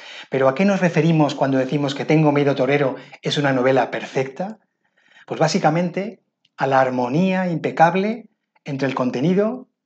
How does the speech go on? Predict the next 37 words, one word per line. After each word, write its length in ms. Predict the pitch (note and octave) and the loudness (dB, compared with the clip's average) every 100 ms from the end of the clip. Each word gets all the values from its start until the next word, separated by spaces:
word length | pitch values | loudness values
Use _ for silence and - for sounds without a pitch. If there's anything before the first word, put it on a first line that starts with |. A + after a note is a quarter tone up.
| - | -12
y 80 | |
la 160 | B2 A#2+ | -6 -2
forma, 460 | - C3 A2 G#2 - _ - | 2 2 0 -10 -18 _ -18
entre 240 | - B2+ B2 | -12 -8 -6
la 120 | A#2+ | -4
historia 640 | - - E3+ E3 E3 E3+ - _ | 0 8 8 8 2 -2 -14 _
que 80 | - | -8
se 160 | - D3 | -4 -2
cuenta 540 | F#3+ G3+ G3 G#3+ A3+ | 0 0 0 -2 -2
y 120 | D3 | 0
el 80 | C#3+ | 0
lenguaje 440 | C3+ C3 D#3 E3+ F#3 | 2 4 4 4 0
empleado 680 | E3+ F3+ F3+ G3 G#3+ B3 - _ _ _ | 0 2 4 4 0 -4 -16 _ _ _
para 180 | C#3 C3 | 0 2
contar 300 | B2+ B2+ C3 | -2 -2 -2
esa 180 | A#2 A#2 | -4 -8
historia. 520 | - G2 G2+ G#2 - _ | -10 -12 -14 -16 -20 _
Plan 240 | E3+ D#3+ | 6 6
Z. 300 | D3 B2+ A#2 | 6 2 2
Plan 160 | D#3 D3+ | 2 2
Z 180 | E3+ E3+ | 4 4
es 80 | |
cuando 200 | E3 D3 | 4 2
uno 120 | D#3+ D#3+ | 2 2
tiene 220 | D#3 D3+ | 2 4
ya 120 | D3+ | 4
todos 120 | D#3 | 6
los 80 | D3+ | 2
planes, 180 | C#3 C3+ | 4 2
no 60 | |
le 100 | D#3 | 2
salen, 640 | D3+ G3+ A3+ C4+ C4+ - - _ _ _ _ | 4 6 6 4 0 -6 -20 _ _ _ _
pues 160 | - A#2 | -8 -2
el 100 | C3 | 0
último 240 | D3+ E3 | 2 2
plan 180 | D3 C3+ | 4 2
Z. 360 | B2+ - - | 0 -6 -10